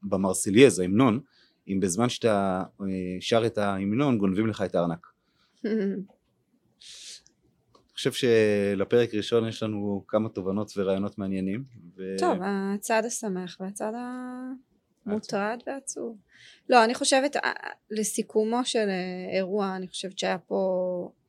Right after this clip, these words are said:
Speaker 2: אני חושבת שהתגובה היא בריאה, והיא בריאה, היא, היא מעידה על, על עם עם רצון לחיות ועם כבוד לאומי,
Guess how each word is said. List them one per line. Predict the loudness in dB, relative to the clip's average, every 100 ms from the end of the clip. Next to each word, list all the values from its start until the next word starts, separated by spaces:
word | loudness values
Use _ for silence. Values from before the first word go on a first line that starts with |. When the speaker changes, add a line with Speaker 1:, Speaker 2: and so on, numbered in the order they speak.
| _
Speaker 2:
אני |
חושבת | -8 -4
שהתגובה | 0 0 -2 -6 -4 0
היא | 0 0
בריאה, | 0 -2 -2 -4 -6 _ _ _ _ _ _ _ _
והיא | -10 -4 -2 0 0 -2 -6 _ _ _ _ _ _ _ _ _ -8
בריאה, | -4 0 2 4 4
היא, | 4 0
היא | 0 2
מעידה | 2 2 2
על, | 2 2 -2 -2 -4 -4
על |
עם | -4 -2 -2 -4 -6
עם | -2 0 -2 -6 -12 _ _ _ _ _ _ _ _ -8
רצון | -6 -2 -2
לחיות | -2 -4 2 2 2 -2 0
ועם | 2
כבוד | 0 -4 -8 0 4 4
לאומי, | 4 4 2 2 0